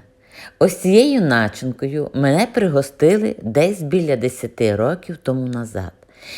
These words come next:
І з тих пір я шукаю рецепт цієї начинки.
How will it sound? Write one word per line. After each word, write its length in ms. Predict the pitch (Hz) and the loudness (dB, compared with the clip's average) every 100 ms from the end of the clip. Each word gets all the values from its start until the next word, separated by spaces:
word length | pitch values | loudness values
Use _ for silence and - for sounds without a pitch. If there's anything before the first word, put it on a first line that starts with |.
| - - | -10 -2
І 100 | 196 | -2
з 80 | 202 | 2
тих 340 | 262 311 - | 0 0 -6
пір 400 | _ 165 143 117 - - | _ 0 2 0 -4 -14
я 160 | - 131 | -6 -6
шукаю 720 | - 120 - 190 240 226 233 - | -4 -10 -4 -4 -2 -4 -6 -4
рецепт 600 | 131 131 - - 135 - _ | -2 -2 -4 -6 -6 -8 _
цієї 560 | - 123 135 143 139 139 | -8 -4 -2 -4 -4 -4
начинки. 840 | 143 156 147 - 104 95 - 95 | -4 -4 -6 -8 -10 -10 -12 -14